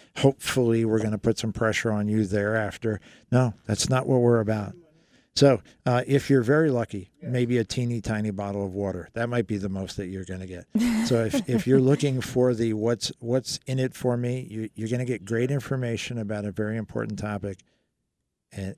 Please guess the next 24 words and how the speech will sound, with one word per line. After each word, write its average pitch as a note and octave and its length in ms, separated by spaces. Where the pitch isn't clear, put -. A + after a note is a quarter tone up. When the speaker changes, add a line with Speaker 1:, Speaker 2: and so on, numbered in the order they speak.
Speaker 1:
and G#2 180
a, G2+ 120
and G#2+ 160
a - 20
hearty G#2 400
handshake. F#2+ 840
That's G#2 240
what G2+ 120
you're G#2+ 120
gonna F#2+ 200
get. F2 180
And B2 100
it's G#2 100
very, A#2 420
very G#2+ 260
important. G2 480
So, A2 260
uh, B2 240
and, A#2+ 320
and A2+ 160
I A#2+ 80
would B2 240
strongly B2+ 800
encourage, G2+ 560